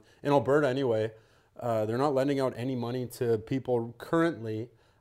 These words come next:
uh, looking for mortgages and stuff. And I know a lot of my friends who are in the real estate industry are hurting right now, uh, with regards to home sales. There's not a lot of new home buyers right now.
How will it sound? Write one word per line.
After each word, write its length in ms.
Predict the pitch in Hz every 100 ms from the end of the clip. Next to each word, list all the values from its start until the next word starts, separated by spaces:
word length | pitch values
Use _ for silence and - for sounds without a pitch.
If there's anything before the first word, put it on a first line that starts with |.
| -
uh, 320 | 117 113 110
looking 240 | 110 - 120
for 100 | 110
mortgages 500 | 107 127 127 107 101
and 120 | 101
stuff. 340 | - 113 101
And 80 | 113
I 60 | 113
know 120 | 123
a 40 |
lot 180 | 117 120
of 60 | 123
my 120 | 120
friends 360 | - 120 120
who 80 | -
are 160 | 120 113
in 100 | 113
the 80 | 98
real 180 | 113
estate 320 | 135 - 139 139
industry 540 | 143 135 - 151 170 _ _ _ _ -
are 280 | 117 110
hurting 400 | 107 143 147 147
right 240 | 120 113 104
now, 460 | 107 104 104 104 101 _ 110
uh, 440 | 104 104 101 101 101 101 101
with 400 | 110 113 - -
regards 540 | 104 113 113 110 -
to 320 | - 120 117
home 240 | 107 120 107
sales. 420 | 113 101 101 - _ _
There's 320 | 131 131 127 117
not 140 | 127
a 60 | 123
lot 160 | 120
of 40 | 113
new 220 | 117 120
home 260 | 110 113
buyers 400 | 104 104 110 110
right 200 | 104 98
now. 240 | 98 92